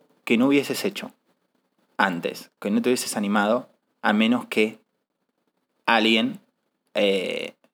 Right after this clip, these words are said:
te haya manipulado para ello, ¿sí? O viceversa, porque acá no somos todos angelitos, <laughs> ¿ok? Una de las cosas que me gusta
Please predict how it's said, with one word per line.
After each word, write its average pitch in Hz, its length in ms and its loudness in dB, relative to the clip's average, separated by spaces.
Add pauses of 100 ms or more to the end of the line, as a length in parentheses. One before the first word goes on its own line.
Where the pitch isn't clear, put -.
(240)
te 120 100 4
haya 113 200 2
manipulado 98 560 0
para 92 180 -4
ello, - 200 -6 (520)
¿sí? 135 240 -2 (340)
O 165 100 4
viceversa, 120 580 2
porque 101 160 0
acá 123 180 4
no 131 120 2
somos 120 220 2
todos 120 240 2
angelitos, 127 680 2 (100)
<laughs> - 100 -20
¿ok? - 580 -4 (1000)
Una 127 200 6
de 120 40 6
las 117 140 2
cosas 131 260 2
que 113 120 0
me 107 160 4
gusta 123 540 2